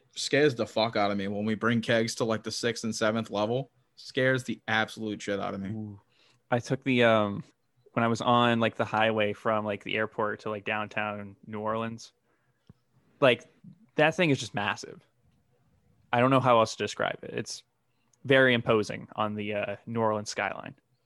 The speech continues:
Speaker 1: There, there's, like, fucking four buildings in our <laughs> skyline because of that thing. <laughs> Like, it just takes up so much space.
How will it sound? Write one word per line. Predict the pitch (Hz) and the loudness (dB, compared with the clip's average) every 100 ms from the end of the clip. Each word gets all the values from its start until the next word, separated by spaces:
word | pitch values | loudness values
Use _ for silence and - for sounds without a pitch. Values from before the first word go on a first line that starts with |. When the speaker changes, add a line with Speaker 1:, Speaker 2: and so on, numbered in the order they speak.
| _ _ _ _ | _ _ _ _
Speaker 1:
There, | - 120 120 | 0 0 0
there's, | 131 131 131 | 2 2 4
like, | 127 113 | 2 2
fucking | - 120 110 101 | 2 0 0 -6
four | - 113 110 | -6 -2 0
buildings | 104 104 104 101 101 | 0 -2 -2 -4 -2
in | 104 | -2
our | 104 | -2
<laughs> | - | -2
skyline | - 107 107 110 127 139 | 0 2 2 0 0 0
because | 123 127 117 113 | 0 -2 -2 0
of | |
that | 110 123 | -2 -2
thing. | - 120 131 131 - | -2 -2 -4 -8 -18
<laughs> | - - | -20 0
Like, | 147 - | 0 2
it | 349 - - - - | 2 0 -4 -8 -8
just | - 165 - | 0 0 4
takes | 190 165 - | 4 4 4
up | 151 143 | 2 2
so | - 185 175 | 0 4 4
much | 156 156 156 - | 4 0 0 -4
space. | - - 135 135 131 - | -4 2 4 4 0 -4